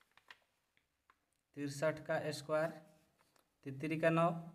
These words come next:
छः तिरी अठारह, छः तिरी अठारह, छत्तीस और एक सैंतीस, नौ, सोलह, आठ एक नौ, तीन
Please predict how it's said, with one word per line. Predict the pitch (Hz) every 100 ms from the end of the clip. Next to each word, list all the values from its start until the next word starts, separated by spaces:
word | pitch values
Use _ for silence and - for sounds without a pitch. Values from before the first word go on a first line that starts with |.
| - _ _ _ _ _
छः | - 147 147
तिरी | 160 165 165
अठारह, | 151 - 151 151 175 - - - _ _ _ _ _ _ _ _ _
छः | 139 143 143
तिरी | 160 165 165
अठारह, | 151 147 151 147 160 - - - _ _ _ _ _ _ -
छत्तीस | 135 139 165 165
और | 160
एक | 233 -
सैंतीस, | - 127 - 107 113 - _ _ _ 131
नौ, | 127 143 170 208 - - -
सोलह, | - 143 147 175 - - - _ -
आठ | 135 135
एक | 143
नौ, | 147 156 202 226 - - -
तीन | 117